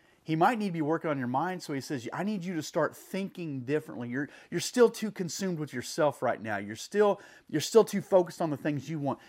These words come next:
Maybe he's gotta shape your heart because he says you're still too angry or bitter or unrepentant, or you lack the willingness to forgive, or whatever it is.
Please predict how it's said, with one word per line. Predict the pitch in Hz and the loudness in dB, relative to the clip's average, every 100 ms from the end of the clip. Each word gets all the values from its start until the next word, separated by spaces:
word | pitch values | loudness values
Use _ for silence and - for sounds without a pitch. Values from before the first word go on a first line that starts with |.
| - | -10
Maybe | 135 208 | 0 2
he's | 240 | 4
gotta | 233 - | 2 0
shape | - 180 175 | -2 -2 -2
your | 156 127 | -4 -4
heart | - 185 190 | 0 0 0
because | 143 139 | -4 -10
he | 131 | -8
says | - 151 139 | -4 -4 -4
you're | |
still | 139 - 196 | -10 -4 -4
too | 185 196 151 | -4 -8 -6
angry | 143 156 156 139 127 90 | -4 -4 -2 -2 -2 -2
or | 120 | -4
bitter | 107 98 143 135 113 - - - | -4 -2 0 2 0 -2 -20 -6
or | 117 - | -4 0
unrepentant, | 156 151 135 151 139 135 110 - | 0 0 -2 -4 -8 -8 -12 -6
or | 127 | -6
you | 120 127 | -4 -4
lack | 117 131 151 - - - _ _ - | 0 0 0 -8 -20 -20 _ _ -4
the | 131 | -2
willingness | 131 160 151 139 - | 2 2 0 -2 -6
to | 143 | -14
forgive, | - 127 101 139 127 104 | -12 -12 -2 2 2 2
or | 117 117 | 0 0
whatever | 131 135 196 262 | 0 4 4 4
it | 202 | 0
is. | 147 - - | -2 -6 -20